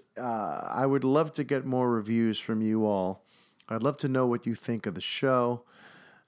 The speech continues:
Um, so please take the chance to rate and review. You can go like on Facebook.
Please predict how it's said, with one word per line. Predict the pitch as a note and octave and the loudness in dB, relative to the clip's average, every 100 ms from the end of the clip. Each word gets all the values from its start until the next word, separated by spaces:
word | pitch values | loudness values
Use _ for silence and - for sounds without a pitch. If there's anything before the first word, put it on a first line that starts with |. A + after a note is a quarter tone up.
| - | -8
Um, | G#2+ G#2 G2 F#2+ F#2+ | -4 -4 -4 -8 -10
so | - | -8
please | B2+ - F3 F3 D3+ | -8 -2 0 2 0
take | - D3+ | -2 -2
the | C#3+ | -4
chance | - - C3 C3 C3 - | -8 -2 0 0 -2 -6
to | - A#2 G#2 F#2+ | -6 -4 -2 -4
rate | G2 C3+ C#3+ C3+ _ | 2 4 4 0 _
and | - G#2+ F#2 | -10 -8 -6
review. | F#2+ G2+ C#3 D3+ D3 C#3 C3+ B2+ - - - | -8 -4 0 2 4 2 0 -4 -14 -20 -10
You | - B2 | -4 -2
can | C3 | 2
go | C3+ | 2
like | C3 A#2+ C3 C3 - | 2 4 2 2 -4
on | - A#2+ A2+ | -6 -4 -2
Facebook. | G#2+ - D3 C#3 - - C3 - - | -4 -2 0 0 -2 -2 -2 -4 -20